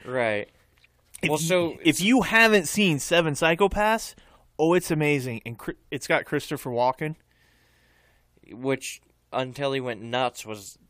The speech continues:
Speaker 2: No, no,
Speaker 1: a
Speaker 2: he,
Speaker 1: hilarious
Speaker 2: he's
Speaker 1: guy.
Speaker 2: okay, so y-,
Speaker 1: So,
Speaker 2: you're gonna watch
Speaker 1: Wedding Crashers, right? I watched it again f-, the other day, and I totally forgot that he was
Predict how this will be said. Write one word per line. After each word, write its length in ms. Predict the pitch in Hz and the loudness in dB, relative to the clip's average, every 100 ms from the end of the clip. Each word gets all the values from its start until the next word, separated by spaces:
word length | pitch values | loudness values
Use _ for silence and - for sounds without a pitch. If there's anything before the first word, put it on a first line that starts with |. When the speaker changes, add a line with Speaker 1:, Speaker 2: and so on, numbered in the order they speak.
| - | 0
Speaker 2:
No, 140 | 208 | 2
no, 220 | 196 160 110 | 6 4 4
Speaker 1:
a 40 | |
Speaker 2:
he, 60 | 110 | 2
Speaker 1:
hilarious 400 | 127 117 104 - | 2 0 -2 0
Speaker 2:
he's 100 | 196 | 2
Speaker 1:
guy. 380 | 110 101 107 - _ _ - 123 _ _ _ _ 135 _ 143 | 2 0 -6 -14 _ _ -20 -20 _ _ _ _ -20 _ 2
Speaker 2:
okay, 340 | 147 - 117 | 2 2 -2
so 220 | - 135 | -2 -2
y-, 100 | 123 | -2
Speaker 1:
So, 400 | 123 160 139 127 156 | -2 0 2 0 -2
Speaker 2:
you're 220 | 143 196 | 2 6
gonna 240 | 220 233 | 6 6
watch 240 | 220 214 196 | 8 8 8
Speaker 1:
Wedding 120 | 147 | 4
Crashers, 760 | 160 160 156 - 180 202 - - - | 4 6 6 4 0 0 -6 -18 -12
right? 400 | 120 123 147 175 _ _ _ _ _ _ _ _ | 0 2 2 0 _ _ _ _ _ _ _ _
I 40 | 120 | -2
watched 360 | 123 135 - | 4 4 4
it 100 | 139 139 | -4 -2
again 220 | 139 151 | -4 -8
f-, 120 | 147 | -8
the 140 | 135 | -4
other 160 | 147 147 | -2 0
day, 200 | 143 147 | -2 -2
and 120 | 127 | -2
I 80 | 127 | -4
totally 440 | - 147 151 147 | -2 -4 -2 -4
forgot 480 | 139 139 135 131 110 | -6 -4 2 2 0
that 80 | 110 | -4
he 140 | 120 | -6
was 200 | 127 120 | -4 -6